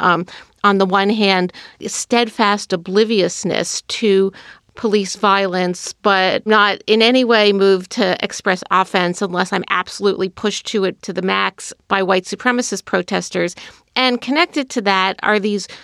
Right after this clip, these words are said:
you know, two competing views of the First Amendment. The Attorney General went out this week and talked about political correctness on college campuses and how we couldn't live in this world of enforced political correctness.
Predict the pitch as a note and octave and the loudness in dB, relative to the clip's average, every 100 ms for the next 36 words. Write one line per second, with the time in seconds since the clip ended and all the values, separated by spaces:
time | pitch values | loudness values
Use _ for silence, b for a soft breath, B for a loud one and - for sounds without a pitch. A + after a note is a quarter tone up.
0 | B - A3 G3 - E4+ E4 - B3+ - | B 0 0 0 0 2 2 0 -4 0
1 | B3 A3+ G#3 G#3+ A3 G#3+ F#3 G3 - G3+ | 0 0 0 0 0 0 -2 -4 -2 -2
2 | F#3+ - G#3 D4 B3 - - B B B | -2 -2 2 2 2 -2 -10 B B B
3 | A3 G#3+ - G3+ A3+ G#3+ G3+ A#3+ C#4 C4 | 2 2 2 -2 0 2 2 0 2 2
4 | G#3+ G3+ F#3+ F#3+ G3 - G3+ G3 F#3+ G#3 | 2 2 0 0 -4 -2 -2 -2 0 -2
5 | G#3 G3+ G3 - F#3+ F#3+ F#3 - - A#3 | 0 0 0 0 0 2 2 0 -2 0
6 | A3+ A#3 A#3 F#3+ - G3+ A#3+ - F#3+ - | 2 2 2 0 0 0 0 0 0 0
7 | F#3 F3+ G3+ G3 F#3 - B3+ C#4+ D4 - | -2 -2 0 0 -2 -2 -2 0 -2 -2
8 | F#3+ F#3 G3 G#3+ G3 F#3+ G3 - G3 F#3+ | -2 0 -2 0 0 -2 -4 -2 -2 0
9 | F#3+ - B B G3+ A#3 A3 G#3 F#3 - | -2 -6 B B 2 2 4 2 0 -2
10 | F#3+ F#3+ F#3+ F#3+ F#3 F3+ G3 F#3+ - G3+ | 0 2 2 0 -2 -4 -2 -2 -4 -4
11 | F#3+ G3 G3 - G#3+ B3 - A#3+ G#3+ | -4 0 -2 -2 -2 -2 2 2 0